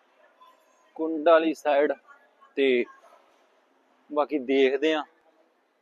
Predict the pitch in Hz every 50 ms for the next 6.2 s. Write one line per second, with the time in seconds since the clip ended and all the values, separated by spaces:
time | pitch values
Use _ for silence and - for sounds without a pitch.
0 | _ _ - - 165 156 156 160 139 151 151 156 147 - - 147 139 143 139 131
1 | 127 127 131 131 135 135 139 147 147 143 131 131 131 135 127 131 131 123 107 107
2 | 113 120 120 117 113 - _ - 123 123 123 120 120 113 120 123 117 113 127 135
3 | 135 127 - 135 127 135 143 135 127 131 127 123 117 123 - - 135 123 120 _
4 | _ _ _ _ _ _ _ _ _ _ _ _ _ _ _ _ _ _ _ _
5 | _ _ _ - 185 208 220 196 170 131 151 127 110 - - - 107 117 101 107
6 | 104 104 110 120